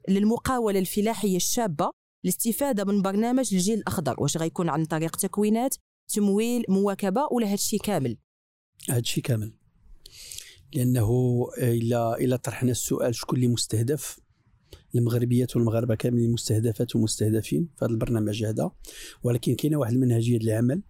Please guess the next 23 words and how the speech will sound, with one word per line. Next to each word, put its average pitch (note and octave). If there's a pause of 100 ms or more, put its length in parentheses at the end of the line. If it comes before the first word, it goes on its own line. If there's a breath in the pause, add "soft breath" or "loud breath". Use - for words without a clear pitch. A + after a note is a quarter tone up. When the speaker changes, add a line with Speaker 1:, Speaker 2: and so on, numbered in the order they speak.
Speaker 2:
مرة A#2
أخرى C#3
اللي A#2
هي B2
هاد A2
البرامج A#2
الحاضنات، A#2
لي A2+
زانكوباتور، A#2 (520 loud breath)
اللي B2
غادي C3+
تكون -
في -
الجهات C3+
كلها C#3
إن B2+
شاء -
الله B2+ (460 loud breath)
في D3+
إطار B2
واحد A#2+
المراكز B2+ (420 loud breath)
ديال، B2